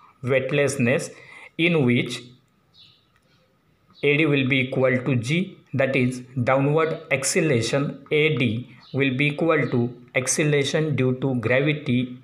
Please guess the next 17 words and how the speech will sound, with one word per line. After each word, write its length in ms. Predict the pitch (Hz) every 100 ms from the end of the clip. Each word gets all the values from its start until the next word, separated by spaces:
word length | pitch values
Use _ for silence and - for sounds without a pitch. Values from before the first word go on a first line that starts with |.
| 117
G. 380 | 101 117 98 - - - _ - - - -
And 160 | 123 123
therefore 600 | 160 170 170 131 120 - - - _
in 200 | 156 170
this 260 | 175 170 - - - - - -
fourth 360 | - 180 180
case 340 | - 117 117 - - - - -
we 160 | 139 147
can 220 | 151 147
say 320 | - 180 170
that 440 | 123 120 123 - - - - _ _ _ _ _ _ _
for 220 | - 151
the 280 | 156 165 170
state 440 | - - 185 180 185
of 220 | 180 180
free 240 | 160 175
fall, 400 | 160 127 92 -